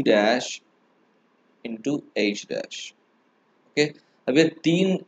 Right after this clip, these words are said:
के लिए हम शो के यहाँ पे n हो, कोई भी फर्क नहीं पड़ता है, जितना, जितना भी होगा वो अंदर जाते जाओ। एक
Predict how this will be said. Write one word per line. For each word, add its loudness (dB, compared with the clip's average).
के 6
लिए 10
हम 8
शो 10
के 6
यहाँ 8
पे 8
n 12
हो, 8
कोई 0
भी -4
फर्क 0
नहीं -4
पड़ता -2
है, 0
जितना, 0
जितना 6
भी 12
होगा 10
वो 10
अंदर 6
जाते 2
जाओ। -2
एक 6